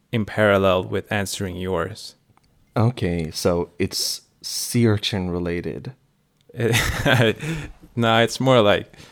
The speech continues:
Speaker 1: where does break a leg fit in on the scale
Speaker 2: <laughs>
Speaker 1: from <laughs> Uh, I do, I do, I do have a question. We can move on to that if, unless there's something more you wanna
Speaker 2: No, I,
Speaker 1: ask
Speaker 2: I,
Speaker 1: about.
Speaker 2: s-, I sprained my an-,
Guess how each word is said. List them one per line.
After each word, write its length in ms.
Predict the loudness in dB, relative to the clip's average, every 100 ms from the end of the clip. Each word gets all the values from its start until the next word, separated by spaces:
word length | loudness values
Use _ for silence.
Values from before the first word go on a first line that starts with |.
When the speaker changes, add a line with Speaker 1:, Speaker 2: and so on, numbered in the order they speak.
| -20 _ _ -20 _ -6
Speaker 1:
where 220 | 4 4
does 200 | 4 0
break 380 | -2 0 0 0
a 40 |
leg 340 | -2 -2 -2 -6
fit 340 | -10 -8 -6
in 180 | -4 0
on 180 | 2 4
the 60 | 2
scale 300 | 4 4 4
Speaker 2:
<laughs> 0 |
Speaker 1:
from 840 | 4 2 0 -4 -6 -8 -4 -6 -6
<laughs> 60 | -18 _ _ _ _ _ -20 -20 -20 -20 -20 -20 -12 -6 -2 -4 -4 -2 0 2 2 2 -2
Uh, 1200 | -2 2 6 8 8 6 4 0 -6 -10 -14 -14 -2
I 180 | 0
do, 300 | 4 6 8
I 180 | 8 6
do, 120 | 6 4
I 80 | 6
do 100 | 6
have 180 | 6
a 60 | 4
question. 500 | 0 0 0 -4 -4
We 80 | -6
can 160 | -2
move 220 | 0 2 2
on 180 | 0 0
to 120 | -2
that 200 | -4 -4
if, 160 | -10 -6
unless 320 | 2 4 4 2
there's 220 | 0 2
something 240 | 2 2
more 140 | 2 0
you 120 | 0
wanna 360 | -2 -4 -6 -10 _ _ -20 -20 _ _ _ _ _ -20 _
Speaker 2:
No, 100 | 4
I, 100 | 6 6
Speaker 1:
ask 100 | 4
Speaker 2:
I, 80 | 4
Speaker 1:
about. 200 | 4 2
Speaker 2:
s-, 140 | -4
I 120 | 0
sprained 400 | 0 2 4 6 6
my 120 | 2
an-, 280 | 0 -2